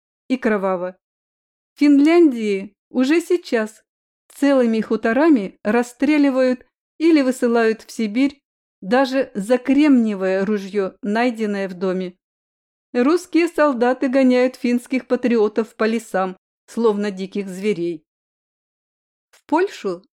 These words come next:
направлен генерал Реннинкамф, наделенный самыми широкими полномочиями. За один только месяц он заслужил у поляков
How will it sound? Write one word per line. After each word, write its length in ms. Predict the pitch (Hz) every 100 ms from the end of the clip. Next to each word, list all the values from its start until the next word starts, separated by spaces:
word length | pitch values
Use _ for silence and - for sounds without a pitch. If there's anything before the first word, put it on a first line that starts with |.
| _
направлен 720 | 220 247 247 302 349 247 214
генерал 600 | - 202 233 240 294 311 - -
Реннинкамф, 840 | 214 233 285 277 269 262 247 247 _ _ _ _ _ -
наделенный 640 | 233 262 302 311 349 330
самыми 580 | - - 254 320 320 320
широкими 600 | 311 240 226 240 247 240
полномочиями. 1000 | 233 220 220 208 202 196 - 190 185 190 _ _ _ _ _
За 240 | 180 196 233
один 360 | 233 240 277
только 400 | 247 233 220 220
месяц 540 | 220 277 320 202 - _ _ _ _ _
он 240 | 175 277 277
заслужил 600 | 262 262 254 254 302 277
у 60 | 220
поляков 560 | 240 240 277 302 302